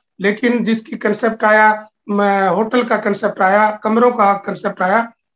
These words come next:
इससे हमारा भाईचारा भी बढ़ेगा। जैसे कि हम किसी घर में जाते हैं तो आपस में परिवार से मिलते हैं, परिवार से मिलने, मिल-, मिलने के बाद ग-, जो है ना, आपस में जान पहचान होती है। तो उस वजह से, जो है ना, हमने इस concept को भी आगे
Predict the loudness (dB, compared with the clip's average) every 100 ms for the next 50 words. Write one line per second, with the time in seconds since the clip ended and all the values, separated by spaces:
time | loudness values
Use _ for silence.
0 | -6 -4 0 2 4 2 0 0 0 0
1 | 0 -2 -2 0 2 0 -2 _ _ _
2 | -2 0 2 2 2 0 0 0 0 0
3 | 0 0 0 0 0 0 2 2 0 0
4 | 0 -2 -8 _ -4 0 2 2 0 -2
5 | -2 -2 -2 0 0 -2 -10 _ _ -2
6 | 2 2 2 0 2 2 2 0 -4 _
7 | _ -2 -2 0 0 2 2 2 2 0
8 | 0 -2 -2 0 0 2 2 2 0 -4
9 | 0 0 -2 -10 -4 0 0 0 -2 0
10 | -2 -4 -6 -2 0 -2 -6 _ _ -2
11 | -2 0 0 2 2 2 0 2 2 2
12 | 0 0 -2 -4 -10 _ _ -8 -4 -4
13 | -2 -4 0 0 0 -2